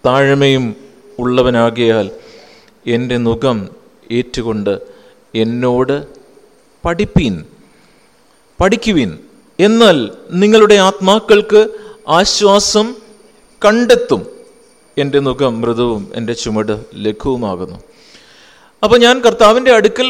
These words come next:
വന്ന് ഞാൻ ആശ്-, കർത്താവ് എന്നെ ആശ്വസിപ്പിക്കുമെന്ന് പറയുന്നു. അപ്പോൾ എനിക്ക് ജീവൻ, കർത്താവിൻ്റെ അടുക്കൽ വന്നു,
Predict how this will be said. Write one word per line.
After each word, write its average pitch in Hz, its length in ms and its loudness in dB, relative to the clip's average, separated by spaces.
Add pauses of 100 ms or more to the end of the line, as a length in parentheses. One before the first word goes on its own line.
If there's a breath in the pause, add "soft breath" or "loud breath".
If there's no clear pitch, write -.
വന്ന് 220 300 4 (420)
ഞാൻ 214 140 4 (160)
ആശ്-, - 400 -4 (120)
കർത്താവ് 214 460 6 (200)
എന്നെ 202 140 0 (120)
ആശ്വസിപ്പിക്കുമെന്ന് 226 760 0
പറയുന്നു. 160 320 4
അപ്പോൾ 180 160 0
എനിക്ക് 180 220 -4
ജീവൻ, 151 220 4 (720)
കർത്താവിൻ്റെ 147 380 0
അടുക്കൽ 151 260 2
വന്നു, 170 140 0